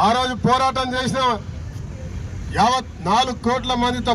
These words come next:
పాటు ప్రాణాలు అర్పించిన కుటుంబాలు సంతోషపడి గర్వంగా చెప్పుకుంటే, రాజకీయ దురుద్దేశంతో కొంతమంది పది సంవత్సరాలు పాలనలు ఉన్న వాళ్ళు సోనియమ్మ కాళ్ళు మొక్కి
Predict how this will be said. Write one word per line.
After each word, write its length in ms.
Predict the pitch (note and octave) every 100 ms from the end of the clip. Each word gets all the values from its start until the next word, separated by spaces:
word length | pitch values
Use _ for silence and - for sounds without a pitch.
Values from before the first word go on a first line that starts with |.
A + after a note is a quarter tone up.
| A#3
పాటు 280 | B3+ C4+ -
ప్రాణాలు 360 | A3 A#3+ C4 B3+
అర్పించిన 320 | B3+ A#3+ B3 A#3+
కుటుంబాలు 420 | A3 B3+ B3+ B3+ G3
సంతోషపడి 680 | G#3 A3 C4 A#3 A#3 B3+ C4 - - - - - - - - -
గర్వంగా 440 | F#3+ A#3 B3+ C4 B3+
చెప్పుకుంటే, 540 | B3 G3+ A#3 B3+ B3 C#4 C#4+ - - - - - - - E3
రాజకీయ 520 | G3 A3+ A3 - A3 A3 F#3
దురుద్దేశంతో 760 | A3 A3 A#3 G#3+ A3 G#3+ A3+ A3 G#3+
కొంతమంది 560 | G#3 A3+ A3 A3+ A#3 - - - - - - -
పది 200 | A3+ A#3 A3
సంవత్సరాలు 500 | G3+ A#3 A#3 - A#3+ F#3+
పాలనలు 400 | G#3 A3+ A#3 A#3 A3+
ఉన్న 100 | A3+ A3+
వాళ్ళు 240 | A#3+ C4 - - - - - -
సోనియమ్మ 640 | - A3 B3 B3+ B3 B3 A#3+ A3+
కాళ్ళు 300 | A3+ B3+ B3
మొక్కి 320 | B3+ - C4+